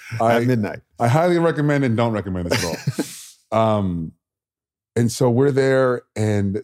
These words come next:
Speaker 1: the next thing I know, you know, as my chanting,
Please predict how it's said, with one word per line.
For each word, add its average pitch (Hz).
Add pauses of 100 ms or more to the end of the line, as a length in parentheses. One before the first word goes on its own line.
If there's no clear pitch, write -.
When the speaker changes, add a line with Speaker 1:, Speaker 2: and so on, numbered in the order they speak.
Speaker 1:
the 104
next 131
thing 120
I 110
know, 98 (1700)
you 104
know, 101
as 95
my 107
chanting, 98